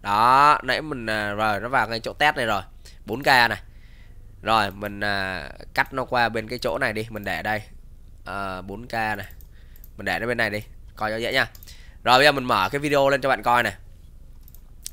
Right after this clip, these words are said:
Cái video sau khi mà render lên xong á, bạn thấy này. Đó, nó nén xuống một chín hai mươi một không tám không này, bạn thấy không? Ba mươi frame. Đó, thấy không?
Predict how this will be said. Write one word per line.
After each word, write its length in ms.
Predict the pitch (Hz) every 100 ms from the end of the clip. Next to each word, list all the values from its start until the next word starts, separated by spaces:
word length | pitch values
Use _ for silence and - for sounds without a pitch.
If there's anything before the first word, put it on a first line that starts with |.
| -
Cái 100 | 151
video 300 | 165 156 147
sau 140 | 147
khi 140 | 156 156
mà 120 | 127
render 440 | 131 139 139 139
lên 180 | 139 135
xong 280 | 135 139 131
á, 60 | 147 - - - - - -
bạn 120 | 101
thấy 140 | 123
này. 140 | 151 104 - - - - - - -
Đó, 120 | 104 139
nó 100 | 170
nén 240 | 147 165
xuống 220 | 175 180
một 140 | 147 -
chín 120 | 156
hai 100 | 165
mươi 140 | 151
một 40 | 143
không 120 | 143
tám 100 | 151
không 200 | 151 139
này, 80 | 120
bạn 100 | 117
thấy 120 | 143
không? 100 | 131 - - - - - -
Ba 120 | 131
mươi 120 | 135
frame. 260 | 139 127 117 - - - - - -
Đó, 720 | 113 120 131 139 147 151 156
thấy 100 | 165
không? 160 | 156